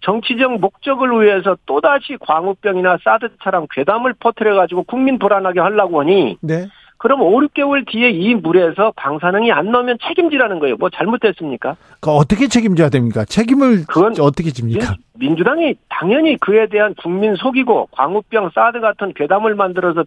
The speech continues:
Speaker 1: 피해를 입혔었는데 지금 누구 하나 보상했거나 잘못했다는 사람 하나도 없잖아요. 뻔뻔하게 다 정치하고 있지 않습니까?
Speaker 2: 자.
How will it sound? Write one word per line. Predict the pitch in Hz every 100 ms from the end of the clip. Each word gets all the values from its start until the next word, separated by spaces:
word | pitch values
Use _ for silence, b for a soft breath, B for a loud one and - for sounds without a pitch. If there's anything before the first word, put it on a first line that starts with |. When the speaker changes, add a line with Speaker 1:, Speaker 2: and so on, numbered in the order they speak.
| -
Speaker 1:
피해를 | - 269 233
입혔었는데 | 170 196 175 180 160 147 135 87 - b b b b b b
지금 | - 185 220
누구 | 147 180 233
하나 | 202 208 196 131 - b b b
보상했거나 | - 214 226 220 208 - 202 202 180
잘못했다는 | - 180 220 220 220 208
사람 | 190 190 202
하나도 | 226 190
없잖아요. | 180 - 175 139
뻔뻔하게 | 233 247 262 247 226
다 | 220
정치하고 | 185 196 - 190 175
있지 | 156
않습니까? | 156 139 147 139 170 185 - _
Speaker 2:
자. | - 135